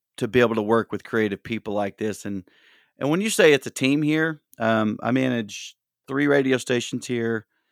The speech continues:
three radio stations about an hour south of, of here in Elk City, and also a publication, and also the Paragon team, all the sports teams. And I, I know y-,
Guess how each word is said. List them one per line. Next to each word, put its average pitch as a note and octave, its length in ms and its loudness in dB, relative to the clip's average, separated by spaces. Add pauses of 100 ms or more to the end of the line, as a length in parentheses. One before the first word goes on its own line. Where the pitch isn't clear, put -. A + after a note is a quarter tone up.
(220)
three C#3 440 -2
radio C3+ 260 4
stations A2+ 540 -2
about A2+ 200 4
an G2+ 100 -4
hour A#2 280 4
south A2 420 0
of, G#2+ 220 -12 (200)
of A2 160 -4
here A#2 220 -2
in A2+ 80 0
Elk G#2+ 180 -4
City, A2 360 -4 (1080)
and A2+ 600 2 (100)
also B2+ 480 8
a A2+ 80 6
publication, A#2+ 680 2 (1300)
and A#2+ 120 2
also A#2+ 300 4
the A2+ 60 -4
Paragon A2 520 2
team, A2+ 280 0
all A2 300 6
the G#2+ 80 0
sports - 400 0
teams. F#2 560 -4
And G#2 380 0 (1200)
I, - 440 0
I C3 40 8
know B2 180 8
y-, A#2 180 2